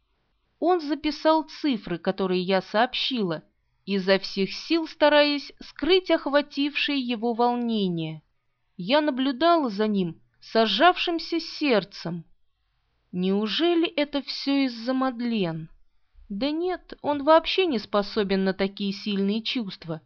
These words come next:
Так в чём же дело? Он был похож на человека, который долго пробыл в неволе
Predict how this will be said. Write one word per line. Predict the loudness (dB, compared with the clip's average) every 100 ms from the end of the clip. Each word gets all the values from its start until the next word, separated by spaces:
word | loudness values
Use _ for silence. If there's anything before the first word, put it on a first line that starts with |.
| _ _ _ _ -10
Так | -8
в | -6
чём | -2 0 0
же | -2
дело? | -2 0 2 0 -6 -14 _ _ _ _ -4
Он | 2 2 2
был | 2 2
похож | 2 0 2 -2 0
на | -4
человека, | -4 0 2 2 2 -2
который | -2 -2 -2 -2
долго | 2 2 2 0
пробыл | -2 0 0 2 0
в | 0
неволе | 0 0 0 2 2 -2